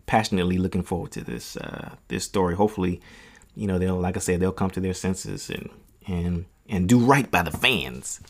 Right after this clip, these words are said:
do right by us, even though they did right by releasing this thing, you know. But I think, in fact, you know, and let's talk about that, actually. I think the only reason they released this Snyder Cut, this is just my speculation. I think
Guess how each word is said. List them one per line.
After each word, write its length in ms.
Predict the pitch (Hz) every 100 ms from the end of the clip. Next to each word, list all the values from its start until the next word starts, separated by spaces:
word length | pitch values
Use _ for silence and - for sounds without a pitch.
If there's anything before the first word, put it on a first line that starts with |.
| -
do 100 | 107
right 240 | 127 117
by 180 | 87 87
us, 400 | 80 - - - - -
even 220 | - 104 95
though 160 | 92
they 100 | 95
did 240 | 92 92 -
right 180 | 95 -
by 180 | - - - - - - - - - -
releasing 400 | 90 90 151 107
this 160 | 98 92
thing, 340 | 90 87 90 - - - -
you 80 | 95
know. 140 | 90
But 120 | 90
I 80 | 117
think, 320 | - 104 - - - -
in 140 | 214
fact, 280 | 214 233 196
you 60 | 311
know, 200 | 240 -
and 200 | 170 175
let's 160 | 240 -
talk 180 | 170
about 220 | 107 92 90
that, 120 | 92
actually. 400 | 123 - 95 90
I 100 | -
think 260 | - 147
the 60 | 110
only 200 | 147 165
reason 240 | 151 143
they 120 | 131 123
released 400 | 117 117 165 -
this 280 | 156 - -
Snyder 400 | - 110 127 151
Cut, 240 | - 165 - - 147
this 160 | -
is 60 | 143
just 160 | 123 117
my 140 | 117
speculation. 720 | - 101 98 98 87 - - - - - _ _ _ _ _ - _ _
I 160 | 98 165
think 380 | 147 113 110